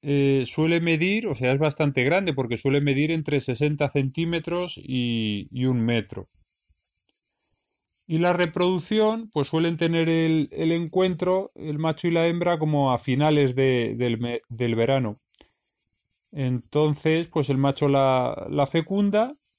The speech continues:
y la, y la araña hembra va teniendo va-,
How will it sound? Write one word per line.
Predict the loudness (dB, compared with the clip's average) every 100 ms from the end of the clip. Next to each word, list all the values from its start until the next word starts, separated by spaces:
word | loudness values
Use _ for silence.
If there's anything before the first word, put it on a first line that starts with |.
| _ _
y | -6 -4
la, | 0 2 2 2 0 -6 -12 _ _ _ -8
y | -4
la | 0 2
araña | 2 2 2 0 -4 -8 -20 -20 _ _ _ _ _ _
hembra | -2 0 2 4
va | 2
teniendo | 2 0 0 0 0 0 -2
va-, | -2 0 0